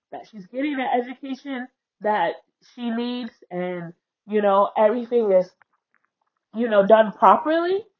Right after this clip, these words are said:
But it was worth it, you know, and I had to grow away from the mindset of thinking that, "Oh, that's not something that is possible for us that we can do." You know, this, these are the only options that we have.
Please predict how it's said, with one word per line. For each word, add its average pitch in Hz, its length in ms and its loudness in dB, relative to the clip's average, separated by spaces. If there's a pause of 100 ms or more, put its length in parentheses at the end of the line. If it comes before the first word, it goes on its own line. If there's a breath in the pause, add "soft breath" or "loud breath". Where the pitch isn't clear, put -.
(800)
But 233 280 6
it 285 80 2
was 269 180 0
worth 254 380 4
it, - 200 -12 (680)
you 208 100 -4
know, 208 240 -2
and 226 180 -4
I 220 80 -6
had 247 260 -4
to 233 60 -8
grow 233 360 4
away 220 240 2
from 202 400 -4 (300)
the 202 100 4
mindset 214 520 -4
of 190 140 -8
thinking 220 340 -10
that, 185 160 -2
"Oh, 202 200 2
that's 202 240 -4
not 175 260 -12
something 214 380 -10
that 170 300 -4 (260)
is 202 240 -8
possible 190 600 -4
for - 160 -6
us 180 200 -2
that - 180 -6
we 190 140 -6
can 180 220 -14
do." 170 280 -10 (360)
You 185 140 -6
know, 175 200 0
this, 220 200 0 (120)
these 226 240 -4
are 226 100 2
the 196 140 -2
only 220 260 -2
options 202 460 -6
that 170 180 -6
we 170 80 -20 (100)
have. 165 160 -16